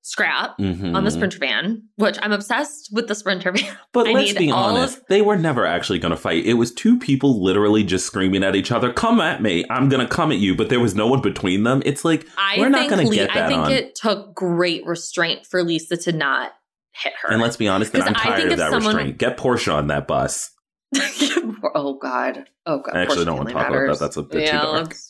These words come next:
Speaker 2: Let's move
Speaker 1: yeah.
Speaker 2: on.
Speaker 1: Yeah.
Speaker 2: Love you, Porsche.
Speaker 1: <sighs> I'm struggling with Porsche right now,
Speaker 2: I
Speaker 1: but
Speaker 2: know,
Speaker 1: anyways.
Speaker 2: I know everyone is but me. <laughs>
Speaker 1: <laughs> Of
Speaker 2: Although
Speaker 1: course.
Speaker 2: that tweet you sent me or posted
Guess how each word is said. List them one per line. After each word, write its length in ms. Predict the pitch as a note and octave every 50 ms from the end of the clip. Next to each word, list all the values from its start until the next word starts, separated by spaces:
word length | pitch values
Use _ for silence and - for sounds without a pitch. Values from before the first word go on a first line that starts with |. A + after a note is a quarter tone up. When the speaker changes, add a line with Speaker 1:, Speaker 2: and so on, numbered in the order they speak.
| - -
Speaker 2:
Let's 200 | - C3+ - -
move 100 | - -
Speaker 1:
yeah. 280 | - C#2 F#2+ G#2+ C3+ -
Speaker 2:
on. 160 | G3 - C#3+ - _ _ _ _ _ _ _ _ _ -
Speaker 1:
Yeah. 200 | F#3+ F3+ - C#3+ - D3
Speaker 2:
Love 160 | D3+ E3 F3
you, 80 | F3
Porsche. 460 | E3 F3 F3 D3+ D3+ D#3+ D#3 - - - - _ _ _ _
Speaker 1:
<sighs> 500 | - - - - - - - - - -
I'm 120 | F#3 E3+ E3+
struggling 340 | - D3 D3 - - - -
with 120 | - -
Porsche 220 | - - - - -
right 120 | G#2 G2+ -
now, 100 | - F2+
Speaker 2:
I 60 | F2
Speaker 1:
but 80 | - D#2
Speaker 2:
know, 60 | D2+
Speaker 1:
anyways. 240 | D2+ C#2+ C#2+ - E2+
Speaker 2:
I 40 | F2
know 160 | F2 E2+ F2
everyone 460 | - F2 F2+ E2 G2+ F#2 F2+ F#2 F2
is 180 | F2 F2 E2 -
but 160 | G2 F2 C#2+
me. 320 | D2 C#2 C2+ C#2 C#2 C#2 - _ -
<laughs> 0 |
Speaker 1:
<laughs> 100 | - - - - - - - - - -
Of 100 | G#3 G#3
Speaker 2:
Although 380 | - C3 - C3 B2+ B2 A#2+ -
Speaker 1:
course. 120 | F2+ - G2+
Speaker 2:
that 520 | F#2+ G2+ A#2 - - - - - - G#3+ G#3+
tweet 320 | G#3+ - G#2 F#2 F2 C#2+
you 240 | D#2 E2 F2 F2+ F#2
sent 320 | - - G2+ F2+ E2 -
me 260 | E2+ D#2+ D2+ C#2+ D2 D2
or 220 | - F2 D#2+ C#2+
posted 640 | - F#2 F2+ F2+ F2+ - - G#2+ G#2+ G#2+ A2 A#2+ -